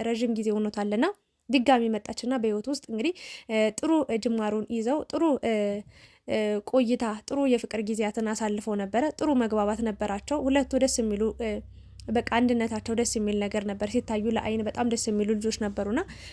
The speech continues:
ድንገት እንግዲህ ቤዛ ተነስታ መሄድ እንዳለባት ከቤተሰብ ጋር ጠቅልላ ሌላ ሀገር ልትሄድ እንደሆነ እንግዲህ ለኤፍሬም ትነግረዋለች ማለት ነው። ኤፍሬምም ይሄን ነገር ሊ-፣ ሊያምንም ሊቀበልም አልቻለም። ግን ደግሞ የእሷ ውሳኔ እስከሆነ ድረስ ተና-፣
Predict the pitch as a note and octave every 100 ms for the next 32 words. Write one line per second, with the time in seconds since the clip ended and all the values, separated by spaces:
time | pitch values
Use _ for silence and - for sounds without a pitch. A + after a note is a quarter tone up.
0 | - B3 G4 C4+ B3+ A3+ G#3+ F4 B3+ A#3+
1 | A3+ A3+ G#3+ A3 D#4 C#4+ C4 B3 G#3+ G#3
2 | G3+ G3+ G#3 - B3 A3+ - A3+ G#3+ G#3+
3 | G#3+ G#3+ A3 C#4 C4+ B3 A#3 G#3+ G#3 A3
4 | B3 A#3+ G#3+ G#3+ A3 G#3 G#3 G#3+ D#4 B3+
5 | A3+ A#3+ A3 G#3+ A#3 A3 G3+ G3+ G#3 A3
6 | G#3 B3+ G#4+ - - - D#4 C#4+ C#4+ C#4
7 | D4+ B3+ A3+ G#3+ B3 A#3+ G#3 - - A#3
8 | A3+ G#3+ A#3 E4 B3+ A3+ G#3+ G3+ A#3 A3
9 | G#3+ G#3 D#4+ - _ D#4+ C#4+ A#3+ D#4 -
10 | _ _ _ A#3+ C4+ B3+ A3+ - A3+ A#3+
11 | - A#3+ A3 G#3 A#3+ C4+ - - A3+ G#3+